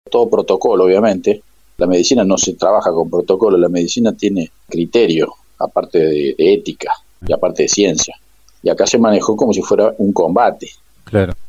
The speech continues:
Speaker 1: Lo que es la pandemia, te digo, ¿sí?
Speaker 2: Sí,
Speaker 1: Se
Speaker 2: sí.
Speaker 1: llamó de esa manera, una ética utilitarista, o lo que sería un triage de combate. ¿Mm? Entonces vos decís, qué inhumanos que fueron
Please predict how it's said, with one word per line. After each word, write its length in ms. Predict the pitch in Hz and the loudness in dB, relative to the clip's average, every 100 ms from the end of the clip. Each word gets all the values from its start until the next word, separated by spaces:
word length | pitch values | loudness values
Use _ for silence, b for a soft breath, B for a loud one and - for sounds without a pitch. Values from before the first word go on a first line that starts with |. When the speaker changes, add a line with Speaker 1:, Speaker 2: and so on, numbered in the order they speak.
| - - | -16 -6
Speaker 1:
Lo 160 | 101 | -4
que 160 | - 90 | 0 0
es 60 | 95 | 2
la 140 | 92 | 0
pandemia, 680 | - - 82 87 92 82 78 | -2 -4 -2 0 0 0 -2
te 120 | 73 | 0
digo, 360 | 76 73 67 - - | 0 0 -4 -8 -14
¿sí? 240 | - 90 | 0 0
Speaker 2:
Sí, 80 | - _ _ - - | 0 _ _ -4 2
Speaker 1:
Se 40 | |
Speaker 2:
sí. 60 | 110 | 2
Speaker 1:
llamó 420 | 127 143 147 - _ - | 4 2 2 0 _ -2
de 160 | 107 | 2
esa 160 | 113 - | 2 2
manera, 400 | 104 95 90 87 | 2 2 2 2
una 280 | 98 98 82 _ _ - | 0 0 -4 _ _ 0
ética 460 | 147 147 156 156 | 0 2 0 2
utilitarista, 960 | 147 117 113 104 104 101 95 - - - _ b b b - | 2 2 2 0 2 2 0 -2 -6 -8 _ b b b -2
o 320 | 127 131 - - _ - | 2 2 0 -6 _ -2
lo 140 | 98 | 0
que 100 | 95 | 0
sería 580 | - 110 117 120 120 113 - | 0 2 4 4 4 2 0
un 160 | 107 107 | -4 -2
triage 340 | 117 110 113 - | 2 2 2 2
de 180 | 101 | 0
combate. 640 | 92 92 90 80 67 - - - - _ - | 2 0 0 0 -2 -6 -20 -20 -20 _ -8
¿Mm? 180 | 104 147 - - | -2 -2 -4 -12
Entonces 260 | 87 117 113 | -2 0 4
vos 160 | 117 | 4
decís, 140 | 127 - | 2 0
qué 100 | 139 | 2
inhumanos 560 | 135 117 123 131 127 | 4 4 4 2 0
que 140 | - 104 | 0 -4
fueron 560 | - 127 107 107 127 | 0 2 4 2 0